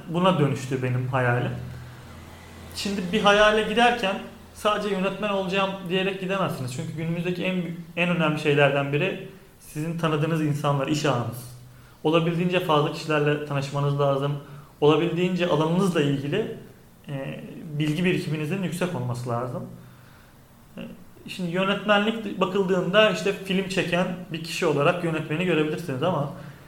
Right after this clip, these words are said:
yönetmenin iyi bir yönetmen olabilmesi için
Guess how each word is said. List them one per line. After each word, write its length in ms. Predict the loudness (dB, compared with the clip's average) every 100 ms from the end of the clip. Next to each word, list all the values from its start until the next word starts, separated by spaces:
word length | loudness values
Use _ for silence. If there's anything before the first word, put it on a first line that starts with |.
| -6
yönetmenin 560 | 0 0 0 0 0 0 -4 -8 -2
iyi 180 | 2 4
bir 60 |
yönetmen 380 | 4 2 0 0
olabilmesi 540 | 0 2 2 0 -4
için 280 | -6 -4 -6